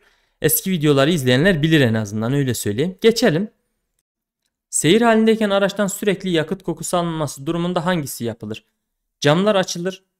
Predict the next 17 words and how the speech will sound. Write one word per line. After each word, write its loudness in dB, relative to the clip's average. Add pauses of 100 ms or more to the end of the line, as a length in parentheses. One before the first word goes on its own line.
(480)
camlar 2
kapatılır, -4 (1080)
önemsenmez 0
yola 0
devam 0
edilir, -4
lastik -2
hava 0
basıncı -4
kontrol -6
edilir, -6 (300)
trafik -2
kurallarına 0
uyarak -2
durulur, -2
kontak -6
kapatılır. -6